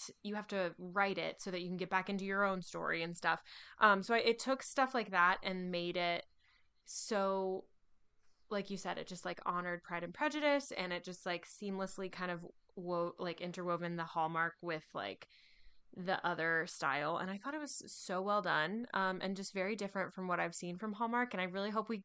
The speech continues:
like, this was so good, and I want more storylines like this, where it's not so predictable that it's like, "Oh, you break up with your crappy boyfriend, and you move, and then you do this, and then you're together with your new guy," and, like,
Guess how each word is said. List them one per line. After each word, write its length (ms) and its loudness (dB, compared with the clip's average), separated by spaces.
like, 240 0
this 200 2
was 120 -2
so 180 4
good, 260 2
and 180 0
I 140 6
want 220 2
more 160 0
storylines 520 -2
like 160 -4
this, 260 -4
where 100 0
it's 160 -6
not 200 4
so 100 0
predictable 600 -4
that 100 -2
it's 140 -4
like, 180 -2
"Oh, 220 10
you 140 0
break 200 2
up 140 2
with 100 -2
your 120 0
crappy 260 2
boyfriend, 400 2
and 100 -4
you 80 0
move, 240 2
and 160 -4
then 120 -4
you 100 -2
do 120 -4
this, 260 0
and 120 -2
then 180 -4
you're 240 2
together 380 4
with 140 -2
your 100 4
new 240 0
guy," 280 10
and, 220 0
like, 220 -2